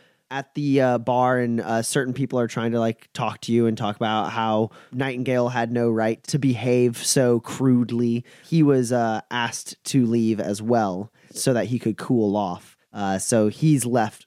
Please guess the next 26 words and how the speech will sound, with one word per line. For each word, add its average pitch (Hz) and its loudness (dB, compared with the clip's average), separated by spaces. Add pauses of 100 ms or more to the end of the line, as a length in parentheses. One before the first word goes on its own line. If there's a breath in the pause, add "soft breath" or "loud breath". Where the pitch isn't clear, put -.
the 110 -2 (200)
clubhouse 101 -4
as 98 -8
well. 95 -6 (220)
And 113 -2 (140)
Giles 127 0 (120)
and 117 -4 (140)
Roy, 185 0 (280 soft breath)
you 143 0
two 156 4
are 131 0 (100)
in 160 0
the, 147 4
uh, 135 2
private 139 -2
box 135 -4
and 120 -2
you're 117 0
looking 143 0
around. 127 0
There's 120 0
not 147 2 (300 soft breath)
an 143 -6 (100)
obvious 139 0 (200 soft breath)
other 127 0
door 113 0